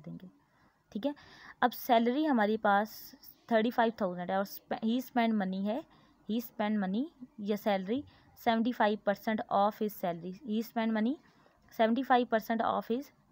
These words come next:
salary। ये money वाला, अ, word मैं खुद लिख रही हूँ ताकि आपको पता चले ये amount find करेंगे आप। सेवेंटी फ़ाइव परसेंट of his salary लिखा, सेवेंटी फ़ाइव परसेंट का मतलब है सेवेंटी फ़ाइव बाई हंड्रेड, of mean multiply his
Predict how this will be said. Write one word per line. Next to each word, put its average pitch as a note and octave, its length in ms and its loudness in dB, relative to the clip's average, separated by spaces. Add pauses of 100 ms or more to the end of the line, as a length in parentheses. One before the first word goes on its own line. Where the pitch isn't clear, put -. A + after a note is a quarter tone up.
salary। F#3+ 300 -2
ये G3 60 0
money G#3+ 260 2
वाला, A#3+ 160 4
अ, - 540 -4
word G#3 300 2
मैं A3+ 140 2
खुद B3 200 0
लिख B3+ 180 -4
रही G#3 80 -4
हूँ G#3+ 100 -2
ताकि G3+ 260 0
आपको G3 180 -2
पता G3 160 -6
चले A#3 160 -2
ये A#3 100 0
amount F#3+ 320 0
find E3+ 260 -6
करेंगे E3+ 300 -10
आप। F3 100 -10 (640)
सेवेंटी A#3 220 2
फ़ाइव C4+ 320 -2
परसेंट A#3+ 360 0
of B3 140 4
his B3 120 -2
salary A3+ 280 0
लिखा, A3 260 -4 (360)
सेवेंटी B3 200 2
फ़ाइव C4 180 2
परसेंट B3 300 -2
का B3 60 0
मतलब A3 300 0
है B3 100 -2 (200)
सेवेंटी A3 180 0
फ़ाइव A#3+ 220 2
बाई C#4 100 2
हंड्रेड, A3+ 300 2 (600)
of A#3 260 6
mean B3 160 4
multiply A3 480 2
his G#3+ 240 -2